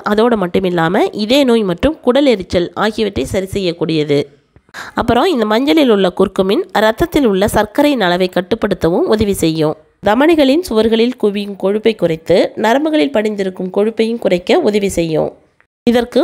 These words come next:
முழு மஞ்சளை கொஞ்சம் தட்டிட்டு தண்ணியில போட்டு கொதிக்க வச்சு அதை வடிகட்டி குடிச்சிட்டு வரலாம். மஞ்சளை அதிகளவு எடுத்துக்கொள்ளக்கூடாது, சிறிதளவு எடுத்துட்டா போதும். அதனால ரத்த நாளங்கள்ல கொழுப்பு சேரக்கூடாது அப்படின்னு நினைக்கிறவங்க அடிக்கடி மஞ்சளை சேர்த்துக்கோங்க.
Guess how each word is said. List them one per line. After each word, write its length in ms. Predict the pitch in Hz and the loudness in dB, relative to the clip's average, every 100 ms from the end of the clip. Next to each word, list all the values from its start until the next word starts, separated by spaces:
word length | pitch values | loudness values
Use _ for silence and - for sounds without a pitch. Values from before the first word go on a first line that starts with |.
| 320 | 2
முழு 160 | 240 294 | 2 4
மஞ்சளை 320 | 269 208 190 359 | 2 2 0 0
கொஞ்சம் 240 | 220 214 190 | 0 -2 -2
தட்டிட்டு 460 | 190 196 220 185 202 415 - _ - | -6 -4 -6 -2 -2 -2 -6 _ -2
தண்ணியில 300 | 233 285 240 - | 2 2 2 -2
போட்டு 200 | 180 269 208 | -2 -2 0
கொதிக்க 280 | 196 - 208 | -2 -2 -2
வச்சு 260 | 175 - 403 - - | -2 -2 -2 -2 -4
அதை 120 | 190 202 | 2 2
வடிகட்டி 360 | 196 226 196 - | 2 0 -2 -2
குடிச்சிட்டு 320 | - - - 165 | -2 -4 -2 0
வரலாம். 320 | 156 151 151 - _ _ 214 | 2 0 -2 -8 _ _ -2
மஞ்சளை 360 | 269 320 269 349 214 | 0 2 2 2 0
அதிகளவு 340 | 240 285 277 277 | 0 2 2 2
எடுத்துக்கொள்ளக்கூடாது, 800 | 214 233 220 202 190 170 165 180 220 226 | 0 -2 0 0 0 -2 0 2 2 0
சிறிதளவு 440 | - 277 294 240 247 | -2 0 2 2 2
எடுத்துட்டா 340 | 208 202 208 220 220 | 2 0 0 0 0
போதும். 300 | 151 147 147 _ - _ 190 | 0 0 -6 _ -20 _ -2
அதனால 300 | 196 185 208 233 | 0 2 2 0
ரத்த 160 | - 254 | 0 0
நாளங்கள்ல 380 | 233 202 196 208 | 0 2 2 2
கொழுப்பு 240 | 202 208 226 | 2 2 0
சேரக்கூடாது 540 | 202 190 185 180 180 185 | 2 0 0 0 2 2
அப்படின்னு 300 | 180 190 185 | 0 -2 -2
நினைக்கிறவங்க 460 | 175 175 180 170 202 370 | -6 -2 -2 0 0 2
அடிக்கடி 320 | 220 208 214 214 | 0 0 0 0
மஞ்சளை 280 | 175 190 202 | 0 0 0
சேர்த்துக்கோங்க. 480 | 165 165 160 156 156 | 0 -2 -2 -2 0